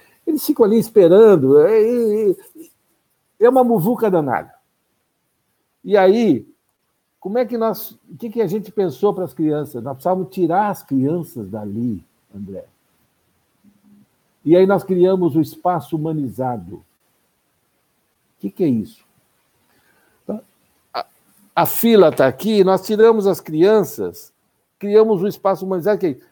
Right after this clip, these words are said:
nós arrumamos umas cadeirinhas, tudo, o, aí fomos ao banco de imobiliário, a gente sempre envolve os bancos. Fomos ao banco de imobiliário,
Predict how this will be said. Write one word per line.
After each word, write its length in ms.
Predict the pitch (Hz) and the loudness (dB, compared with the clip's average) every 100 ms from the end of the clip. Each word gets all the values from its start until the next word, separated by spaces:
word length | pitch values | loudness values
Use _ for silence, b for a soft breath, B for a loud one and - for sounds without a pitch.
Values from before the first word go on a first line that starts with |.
| b | b
nós 240 | 202 202 - _ _ _ _ _ _ _ - | -2 -2 -12 _ _ _ _ _ _ _ -6
arrumamos 400 | 170 220 240 220 | -2 2 2 2
umas 240 | 208 - | -2 0
cadeirinhas, 800 | 190 170 160 156 202 151 107 - _ _ _ | -2 0 -2 -2 -4 -6 -6 -10 _ _ _
tudo, 380 | 294 262 185 - | -6 -2 -4 -4
o, 180 | - 170 147 | -6 -4 0
aí 180 | 180 | -2
fomos 340 | 208 240 233 185 | 2 2 2 2
ao 120 | 202 | 2
banco 400 | 147 208 214 190 | 4 4 4 0
de 80 | 170 | -2
imobiliário, 760 | 170 160 170 151 156 165 196 - _ _ _ _ _ 311 _ - | -2 -2 -2 -2 -4 -6 -10 -14 _ _ _ _ _ -20 _ -14
a 120 | - | -8
gente 180 | 175 233 | -6 -6
sempre 240 | - 262 247 | -4 -4 -2
envolve 320 | 202 226 214 | 0 2 2
os 140 | 156 | -2
bancos. 560 | 139 165 123 - 95 _ _ _ | 2 2 2 -4 -16 _ _ _
Fomos 240 | 247 233 | 0 4
ao 100 | 208 | 2
banco 220 | 190 165 | 2 -2
de 60 | 151 | -4
imobiliário, 500 | 156 139 170 175 | -4 -2 -2 -2